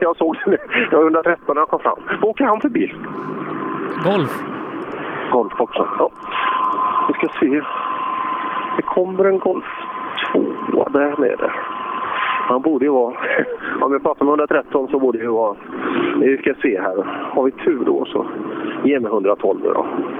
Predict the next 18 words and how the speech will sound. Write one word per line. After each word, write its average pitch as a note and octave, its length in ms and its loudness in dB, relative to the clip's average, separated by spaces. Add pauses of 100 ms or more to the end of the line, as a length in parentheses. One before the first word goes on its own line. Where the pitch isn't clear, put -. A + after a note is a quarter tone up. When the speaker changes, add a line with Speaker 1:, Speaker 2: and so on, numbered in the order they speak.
(1500)
Speaker 1:
Hundrafjorton B2 540 2
såklart. - 260 -2 (2750)
Ja, G3+ 200 2
vi F#3 280 2
får, F3+ 440 4
vi D3 60 -6
får E3 120 2
jaga E3 240 4
fatt E3 240 0
på - 60 2
han. A2+ 160 4
Han E3 160 6
måste A#2 320 -2
vi A2+ 60 8
ha A2+ 100 6
tag A2+ 240 2
i. G2 80 2
Eh, F#2 80 -2